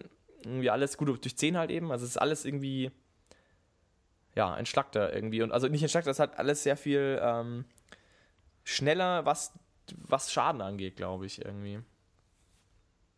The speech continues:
Bin ich mir auch nicht so ganz sicher. Ich finde auch, so, aber was ich, eine Sache, die ich ganz gut fand, war das mit des-, mit den Distanzklassen. Da haben sie so Lösungen gehabt, wie es gibt lange Waffen, mittellange Waffen, kurze Waffen und,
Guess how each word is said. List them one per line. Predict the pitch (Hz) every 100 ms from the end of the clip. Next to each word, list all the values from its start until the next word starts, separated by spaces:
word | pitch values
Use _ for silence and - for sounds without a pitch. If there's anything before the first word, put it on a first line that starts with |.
| _ _ - - -
Bin | 131
ich |
mir | 127
auch |
nicht | 131 135
so |
ganz | 120 110 -
sicher. | 139 127
Ich | 135
finde | 208
auch, | 196
so, | -
aber | 151 165
was | 175
ich, | 185 - -
eine | - 175
Sache, | 190 190
die |
ich | 175
ganz | 165 -
gut | 185
fand, | 165
war | 147
das | 143
mit | 151
des-, | 147 - 139
mit | - 143
den | 135
Distanzklassen. | 127 123 131 - 113 104 110
Da | 113
haben | 113 117
sie | 113 110 110 - - _ _ _ -
so | 127
Lösungen | 123 131 135
gehabt, | 127 123
wie | 127
es | 120
gibt | 127 120
lange | 117 156
Waffen, | 143 - 143
mittellange | 156 139 127
Waffen, | 117 120 127
kurze | - 151 151
Waffen | 123 123 127
und, | 110 113